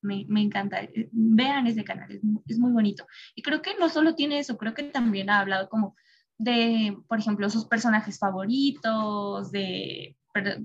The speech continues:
de películas de terror y cosas así. Y también ha hablado como de experiencias paranormales, creo. Entonces,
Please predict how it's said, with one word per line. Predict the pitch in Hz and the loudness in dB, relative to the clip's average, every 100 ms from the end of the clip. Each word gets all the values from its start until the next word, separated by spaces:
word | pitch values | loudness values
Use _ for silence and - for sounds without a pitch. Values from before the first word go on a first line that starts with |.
| - | -4
de | 196 | -2
películas | 208 196 196 - 190 185 | 0 -2 -2 -2 -2 -2
de | 175 165 - _ | -6 -6 -8 _
terror | - 156 - - - | -4 -2 -2 -2 -4
y | |
cosas | - 208 208 | -6 -8 -8
así. | 190 190 185 202 - - 220 247 _ | -16 -20 -10 -6 -6 -8 -12 -14 _
Y | 208 | 0
también | - 208 208 220 | 4 4 6 4
ha | 240 | 6
hablado | 233 226 | 4 2
como | 226 240 | 0 -2
de | 208 | -2
experiencias | - 208 208 202 214 208 | -4 0 0 0 -4 -4
paranormales, | - 208 190 190 196 285 - | 0 0 0 -4 -4 -6 -10
creo. | 247 269 381 _ _ | -12 -12 -14 _ _
Entonces, | 226 220 220 214 233 226 | -6 -6 -4 -4 -6 -12